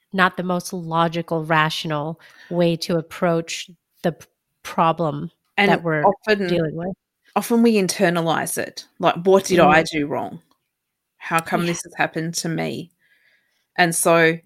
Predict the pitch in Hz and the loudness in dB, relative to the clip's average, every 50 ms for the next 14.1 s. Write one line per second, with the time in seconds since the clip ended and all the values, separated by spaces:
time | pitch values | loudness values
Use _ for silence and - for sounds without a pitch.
0 | _ _ _ - - - 170 165 170 175 156 - 180 175 165 151 160 - - 170 | _ _ _ -6 -4 -4 -4 -4 -6 -8 -8 -4 -2 -2 0 0 -2 -4 -6 -2
1 | 170 170 160 160 156 160 170 165 165 160 160 160 165 175 175 175 170 170 - - | 0 2 2 2 2 0 -2 -4 -2 -2 -4 -4 -6 -6 -8 -8 -8 -8 -6 -6
2 | - 151 - - - - - - - - - 165 165 - 170 170 165 160 160 160 | -6 -6 -4 -6 -8 -8 -8 -10 -10 -8 -6 -8 -8 -8 -8 -8 -8 -6 -6 -6
3 | 165 165 - - 165 - - - - 165 170 _ - - 208 - - - - - | -8 -8 -8 -10 -10 -10 -10 -10 -10 -10 -10 _ -8 -8 -8 -8 -8 -8 -6 -6
4 | 143 156 151 151 151 170 165 156 165 156 156 156 156 156 - _ - 147 156 160 | -4 -2 -2 -2 -4 -4 -6 -6 -6 -6 -6 -6 -6 -8 -10 _ -8 -6 -6 -6
5 | 156 165 - - - - - - - - _ 175 165 156 156 165 170 175 180 160 | -8 -10 -12 -14 -18 -20 -20 -20 -20 -10 _ -4 -2 0 0 -2 0 0 -2 -2
6 | 160 151 - - 170 175 180 170 165 180 165 165 170 170 165 151 - - - - | -2 -4 -8 -8 -4 -2 -2 2 4 6 6 6 6 6 6 4 4 2 -4 -4
7 | 175 160 147 131 - - 175 180 165 165 175 170 165 165 170 165 160 160 160 160 | 0 0 0 0 0 -2 -4 -2 -2 0 0 2 0 2 0 0 0 -2 -2 -4
8 | 160 - - - 160 165 170 175 160 156 151 151 151 170 175 170 175 175 175 170 | -8 -14 -14 -12 -10 -6 -6 -4 -2 -2 0 0 0 -2 0 0 2 2 2 2
9 | 170 170 165 165 165 160 165 165 - - 170 170 170 180 165 156 160 - - 170 | 2 0 2 2 2 2 2 2 0 0 2 2 2 2 0 -2 -2 -2 -4 -4
10 | 160 156 156 156 160 165 - _ _ _ _ 262 277 277 - - 294 302 302 294 | -4 -4 -6 -8 -10 -14 -16 _ _ _ _ -4 -4 -4 -6 -6 -4 -4 -4 -4
11 | 277 262 - - 185 185 190 196 190 196 214 214 196 190 185 190 196 - - _ | -6 -8 -10 -12 -14 -10 -8 -6 -6 -6 -6 -4 -2 -2 0 0 -2 -4 -6 _
12 | - 185 185 180 175 - 170 170 170 165 165 170 170 170 170 165 160 165 165 - | -4 -2 0 0 -2 0 0 2 2 4 4 2 0 -2 -4 -4 -4 -6 -8 -8
13 | - 165 - - - 160 156 - 165 160 160 156 - _ - 160 - - 170 156 | -10 -14 -6 -4 -4 -4 -4 -6 -8 -10 -10 -12 -12 _ -14 -14 -10 -8 -8 -6
14 | 160 165 | -6 -8